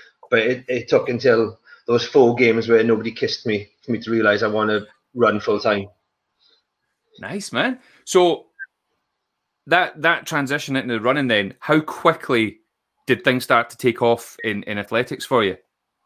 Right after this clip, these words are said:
Speaker 1: Really quick, really quick. Um, when I first started, I was a sprinter because I put a bit of muscle on from rugby. Um, so I, I started sprinting. I didn't like that because it was just over too quick. It was really macho.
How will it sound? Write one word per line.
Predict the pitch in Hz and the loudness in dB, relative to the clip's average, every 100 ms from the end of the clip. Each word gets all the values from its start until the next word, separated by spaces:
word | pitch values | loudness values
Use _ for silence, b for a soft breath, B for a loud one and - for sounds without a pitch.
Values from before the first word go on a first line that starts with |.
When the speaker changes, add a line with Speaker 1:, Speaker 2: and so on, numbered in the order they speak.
| _ _ - | _ _ 2
Speaker 1:
Really | 156 160 156 156 | 6 8 8 4
quick, | - 131 - - - - | 4 4 2 -6 -18 0
really | 156 151 147 | 2 4 2
quick. | - 120 - - _ 127 | 2 2 0 -10 _ 0
Um, | 143 151 156 151 - _ _ _ _ _ _ | 4 4 2 -4 -12 _ _ _ _ _ _
when | 139 165 | -2 0
I | |
first | 175 202 185 | 2 2 2
started, | - 196 185 165 | 2 2 2 2
I | 123 | 0
was | 120 | -2
a | 127 | -6
sprinter | - 151 123 131 110 | -4 -4 -2 -2 -4
because | 127 123 | -4 -4
I | 135 | -2
put | 175 131 | 0 0
a | |
bit | 123 143 | 0 -2
of | 143 | -2
muscle | 151 - 151 | -4 -2 -2
on | 120 117 | -2 -2
from | 135 | -2
rugby. | 127 113 107 82 b b b b _ _ | -2 -2 -8 -10 b b b b _ _
Um, | - 120 113 117 113 113 | -2 0 2 0 -2 -6
so | 107 147 123 | -2 2 2
I, | 127 131 - | 2 -2 -4
I | |
started | 127 180 165 147 | -2 0 0 0
sprinting. | - 160 123 113 117 113 - | -4 -2 -2 -2 -4 -4 -6
I | 127 | -6
didn't | 135 160 143 | -2 0 0
like | 113 107 | -2 -2
that | 117 110 104 | 0 0 -2
because | 113 123 107 104 - _ | -2 -2 -2 -4 -14 _
it | - | -8
was | 113 | -6
just | 110 120 | -8 -6
over | 120 123 | -4 -4
too | 123 113 | -4 -8
quick. | - 120 120 - - | 0 2 2 -4 -8
It | |
was | 127 117 - _ _ - | -4 -4 -8 _ _ -2
really | 127 120 107 | 2 2 4
macho. | 113 123 - - 135 127 | 4 2 2 4 4 4